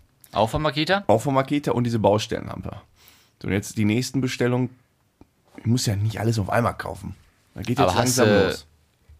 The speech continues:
Speaker 1: über einen Fachmarkt oder hast du über
Speaker 2: Idealo und geguckt, wo es günstiger ist.
Speaker 1: oder über einen Handwerker deines Vertrauens, dass du einen billiger bekommst?
Speaker 2: Nee, krieg, nee, komm ich nicht billiger. Hast du einen Handwerker, der das, äh, billiger rankommt?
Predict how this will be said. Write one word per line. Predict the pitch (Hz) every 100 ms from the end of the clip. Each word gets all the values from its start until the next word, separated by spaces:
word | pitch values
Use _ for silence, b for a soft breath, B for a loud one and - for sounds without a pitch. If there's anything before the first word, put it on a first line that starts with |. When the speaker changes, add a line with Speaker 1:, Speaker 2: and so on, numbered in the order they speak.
| _
Speaker 1:
über | 113 104 98
einen | 95 92
Fachmarkt | 139 - - 156 175 175 -
oder | 107
hast | 107 113 -
du | 104
über | 110 104 101 101 98 98 101
Speaker 2:
Idealo | 104 95 107 113 139 151 151
und | 127 127
geguckt, | 123 - - 110
wo | 110
es | -
günstiger | 95 92 90 85
ist. | - - -
Speaker 1:
oder | 104 82
über | 80
einen | 95
Handwerker | 110 107 107 104
deines | 101 -
Vertrauens, | 101 - 98 101
dass | 101
du |
einen | 95
billiger | 92 85 80
bekommst? | 85 82 -
Speaker 2:
Nee, | 92 85 85 -
krieg, | - 82
nee, | 82 - -
komm | 82
ich | 82
nicht | -
billiger. | 57 65
Hast | 104 117
du | 143
einen |
Handwerker, | 147 165 156 160 170 165
der | 156 151
das, | -
äh, | -
billiger | 135 151 151 151
rankommt? | 156 165 165